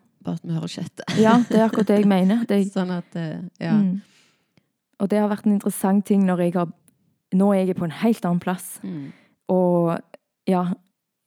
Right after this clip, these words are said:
Speaker 2: jeg føler virkelig at jeg har det du har, <laughs> på en måte. Eller jeg har
Speaker 1: Mm.
Speaker 2: det som jeg ville ha, som du
Speaker 1: Mm.
Speaker 2: hadde.
Speaker 1: Mm.
Speaker 2: Eh, og da opplever jeg at må-,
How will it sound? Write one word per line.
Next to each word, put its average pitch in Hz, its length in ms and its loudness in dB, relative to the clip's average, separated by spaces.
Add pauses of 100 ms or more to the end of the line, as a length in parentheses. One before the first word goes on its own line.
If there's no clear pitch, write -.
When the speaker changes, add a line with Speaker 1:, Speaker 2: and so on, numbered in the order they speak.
(100)
Speaker 2:
jeg 180 240 -2
føler 165 400 -2
virkelig 180 380 -8
at 165 180 -8
jeg 160 220 -8 (160)
har 165 340 -4
det 160 180 0
du 180 200 -2
har, 190 260 -2 (100)
<laughs> 214 140 2
på 240 80 6
en 202 80 6
måte. 180 240 2
Eller 180 180 2 (300)
jeg 185 160 0
har 190 180 4
Speaker 1:
Mm. 214 40 4
Speaker 2:
det 180 140 4 (100)
som 175 120 2
jeg 170 140 0
ville 170 140 0
ha, 165 180 -2 (160)
som - 180 -4
du 160 140 -2
Speaker 1:
Mm. 160 100 -6
Speaker 2:
hadde. 156 300 -6 (260)
Speaker 1:
Mm. 170 340 -10 (200)
Speaker 2:
Eh, 180 240 2 (160)
og 180 180 0
da 196 140 2 (240)
opplever 185 480 0
jeg 170 100 -4
at - 220 -16
må-, 185 180 -2